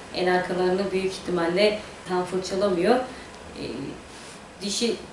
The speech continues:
üstten diş geliyormuş. Alttaki zaten düşecekmiş. O yüzden, e, çek-,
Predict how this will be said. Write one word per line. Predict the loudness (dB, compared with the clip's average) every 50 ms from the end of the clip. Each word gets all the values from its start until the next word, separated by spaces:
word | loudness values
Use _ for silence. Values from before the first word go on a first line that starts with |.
| -16 -16 -16 -18 -18 -10 -4 -2
üstten | -2 -2 0 2 4 6 6 6 4
diş | 4 2 2 4
geliyormuş. | 4 6 6 8 6 8 8 6 6 4 0 -4 -6 -4 0
Alttaki | 4 4 4 6 4 4 4 4
zaten | 6 4 4 4 4 4 2 2
düşecekmiş. | 2 0 0 0 2 4 4 4 4 2 2 2
O | 2 4 4
yüzden, | 4 4 6 6 6 6 4 2 0
e, | 2 2 2 2 0 2
çek-, | 2 4 4 4